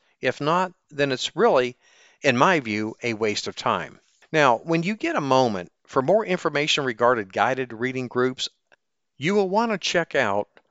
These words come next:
Fontes and Pinnell's book, Guiding Readers and Writers. It's a plethora of information that you will find extremely valuable. So I highly recommend this.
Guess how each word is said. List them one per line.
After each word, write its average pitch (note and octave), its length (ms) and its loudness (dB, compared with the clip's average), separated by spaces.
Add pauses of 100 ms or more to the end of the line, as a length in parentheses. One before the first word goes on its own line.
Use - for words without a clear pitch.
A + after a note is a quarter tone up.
(140)
Fontes F3 680 2 (100)
and C#3 180 -2
Pinnell's C#3 540 -2
book, G2 420 -4 (260)
Guiding D#3+ 600 0 (180)
Readers D3 520 -4 (100)
and C3+ 280 -2
Writers. G#2+ 540 -2 (400)
It's E3 220 2
a C#3 60 0
plethora A2+ 840 2
of G#2 200 -4
information C#3+ 640 -4
that G2 200 -8
you C3+ 60 -14
will A#2 120 -2
find B2 380 -2
extremely C3 840 -2
valuable. F2 640 -4 (300)
So - 140 4
I C#3 120 10
highly G#3 300 0
recommend C#3+ 500 -2
this. - 320 -12